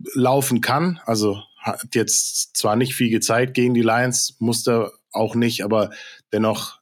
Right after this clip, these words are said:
neununddreißig Yards gemacht und Dylan war halt im Verhältnis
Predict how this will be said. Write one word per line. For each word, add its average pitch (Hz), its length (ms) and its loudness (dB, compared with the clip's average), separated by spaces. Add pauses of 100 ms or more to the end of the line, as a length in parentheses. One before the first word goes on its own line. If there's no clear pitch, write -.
neununddreißig 107 560 0
Yards 101 440 -2
gemacht 113 420 -2
und 101 400 -4
Dylan 107 560 0 (520)
war 117 360 0
halt 120 200 0
im 127 220 -2
Verhältnis 127 640 -2